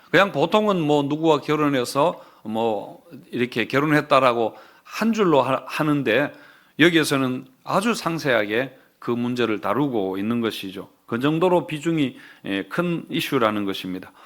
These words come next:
그래서 하나님께서 이번에는 이 문제를 어떻게 풀어가실까? 하나님은 어떻게 신실하게 또 그 언약을 성취해 가시는가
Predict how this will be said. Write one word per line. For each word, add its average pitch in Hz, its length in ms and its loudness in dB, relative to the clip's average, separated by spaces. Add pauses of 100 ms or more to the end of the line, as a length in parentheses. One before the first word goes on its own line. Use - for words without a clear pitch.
(360)
그래서 180 360 4 (120)
하나님께서 214 680 2
이번에는 233 600 4
이 190 80 -4
문제를 170 460 0
어떻게 120 340 -6
풀어가실까? 107 840 -8 (480)
하나님은 165 640 2
어떻게 208 640 2 (100)
신실하게 220 800 2
또 156 180 -2
그 147 200 0
언약을 165 460 0 (180)
성취해 156 580 -2
가시는가 107 880 -2